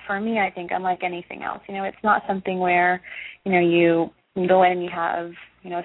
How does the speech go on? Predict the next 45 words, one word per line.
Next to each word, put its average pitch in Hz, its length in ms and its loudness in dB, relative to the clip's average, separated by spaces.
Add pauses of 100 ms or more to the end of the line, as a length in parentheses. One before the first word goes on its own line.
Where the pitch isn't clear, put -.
surgery 175 280 -4
on 170 140 -2
your 170 100 -6 (100)
foot 160 160 2
and 165 100 -12
you're 165 100 -2
<laughs> - 20 -6
done - 200 4 (280)
and 226 200 -4
you 190 180 -10 (360)
leave 214 220 -14
and 180 120 -10
it's 175 160 -20
put 170 120 -18
past 285 320 -10
you. 208 100 -18
Even 214 240 -16
cancer 220 400 -16
survivors, 226 440 -2
that's - 180 -14
something 180 320 -12
that, - 100 -14
you 190 80 -14
know, 185 100 -10
they 190 120 -8
do 190 180 -8 (100)
carry 190 200 -2
with 180 200 -4
them, 180 140 -2
and 175 80 0
it's 175 160 0
a 190 60 -2
big 180 180 2
part 185 160 4
of 180 60 0
their 190 100 4
life, - 220 0
and 214 100 -4
it's - 100 -12
something 262 240 0
that 262 100 -2
they're 220 100 0
always 202 260 0
thinking 185 300 -10
about. - 300 -6